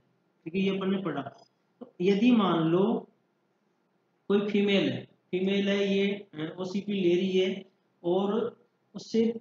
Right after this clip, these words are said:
मिस हो जाए, एक डोज मिस हो जाए, तो ऐसी कंडीशन में क्या करें,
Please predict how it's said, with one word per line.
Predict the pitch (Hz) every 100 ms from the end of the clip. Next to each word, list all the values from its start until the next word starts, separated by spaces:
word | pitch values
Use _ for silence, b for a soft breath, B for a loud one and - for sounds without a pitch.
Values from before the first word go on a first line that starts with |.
| -
मिस | 180 240 214
हो | 160
जाए, | - -
एक | 180 190
डोज | 185 214 190
मिस | 165 175 226
हो | 214
जाए, | 151 165 208 - - _ -
तो | 226
ऐसी | 214 214 233
कंडीशन | - 190 190 - 190 190
में | 196
क्या | - 160 143
करें, | 127